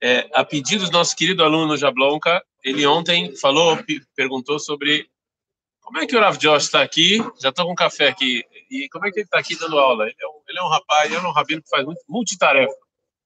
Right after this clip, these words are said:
Ele também escuta e também dá aula. É, relembrando que a pergunta que o Jablonka fez ontem foi sobre a ripa-, a, a rapidez da redenção do Egito.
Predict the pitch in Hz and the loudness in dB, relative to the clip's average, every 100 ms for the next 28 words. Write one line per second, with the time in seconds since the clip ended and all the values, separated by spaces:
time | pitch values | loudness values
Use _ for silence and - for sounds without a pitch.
0 | _ _ - 123 147 185 - 202 202 175 | _ _ -10 -2 0 0 0 0 0 -2
1 | 156 165 151 131 107 98 _ _ _ _ | -6 0 4 4 2 -2 _ _ _ _
2 | _ _ 131 139 135 135 131 131 131 131 | _ _ 2 4 6 6 6 6 6 4
3 | 131 127 - - _ _ _ _ _ _ | 2 -4 -14 -20 _ _ _ _ _ _
4 | _ _ _ _ _ _ _ _ _ _ | _ _ _ _ _ _ _ _ _ _
5 | _ _ _ _ _ _ 151 170 170 147 | _ _ _ _ _ _ -2 0 2 4
6 | 165 180 180 - - 156 147 - 139 127 | 4 2 -2 -4 -2 2 2 2 0 2
7 | 185 151 - 131 127 139 151 135 - 147 | 0 -2 -4 -2 0 0 -2 -4 -4 -4
8 | 165 202 165 - 156 170 - 156 156 165 | -2 -4 -6 -2 -2 -2 0 0 0 0
9 | 160 123 139 147 147 _ _ _ _ - | 2 4 4 4 0 _ _ _ _ -14
10 | - 160 - 147 131 127 127 - - - | -8 -6 0 2 2 -2 -4 -4 -8 -2
11 | 165 165 156 139 202 233 233 - - 151 | -2 -2 -4 2 2 2 0 -4 -2 0
12 | 151 147 135 170 170 151 151 135 - | 0 -2 -2 -2 -2 0 0 -2 -8